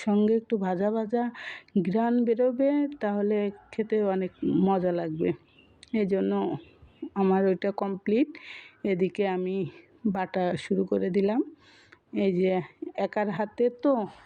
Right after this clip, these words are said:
এই জন্য আমি বাটাটা ই করতে পারলাম না, উম, দেখাতে পারলাম না। আমি এদিকে বেটে নিচ্ছি, এই যে শিলে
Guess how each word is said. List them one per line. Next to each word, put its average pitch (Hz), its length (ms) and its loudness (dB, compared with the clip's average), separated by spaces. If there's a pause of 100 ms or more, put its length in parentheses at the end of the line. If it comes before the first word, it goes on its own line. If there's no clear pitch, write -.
(200)
এই 208 140 2
জন্য 202 340 0
আমি 202 320 -2
বাটাটা 190 560 -2 (460)
ই 202 160 2
করতে - 320 -2
পারলাম 190 380 -4
না, 240 160 -2 (800)
উম, 196 280 0 (100)
দেখাতে 175 400 -2
পারলাম 208 420 0
না। 240 180 2 (480)
আমি 190 260 2
এদিকে 190 320 0
বেটে 190 320 0
নিচ্ছি, 185 460 0 (1300)
এই 226 120 4
যে 202 180 4
শিলে 214 380 4